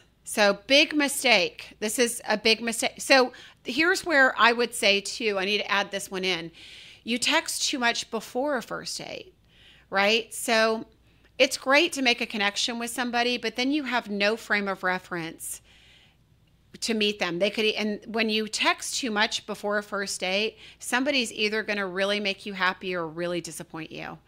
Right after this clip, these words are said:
So you're really setting yourself up. So before you've actually gotten to know somebody's energy, I would keep it light before you meet them. But, uh, also in between dates,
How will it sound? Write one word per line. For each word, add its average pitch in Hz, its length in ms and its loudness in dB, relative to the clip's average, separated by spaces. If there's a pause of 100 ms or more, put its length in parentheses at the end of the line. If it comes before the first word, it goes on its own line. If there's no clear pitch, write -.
(280)
So - 180 -2
you're 190 80 -2
really 196 340 -2
setting 190 320 -2
yourself 180 400 -6
up. 170 260 -6
So 190 420 -2 (420)
before 240 320 0
you've 349 180 0
actually 202 360 2
gotten 190 300 0
to 202 140 -6
know 185 300 0
somebody's 185 440 -6
energy, 185 500 -4
I 202 100 4
would 208 160 -6
keep 277 220 -8
it 311 120 -2
light 180 500 -2
before 196 260 -6
you 185 140 -4
meet 175 220 -6
them. 226 340 -2 (460)
But, 220 340 4 (260)
uh, 220 260 4 (100)
also 294 540 2
in 233 240 -2
between 220 460 -4
dates, 196 540 -2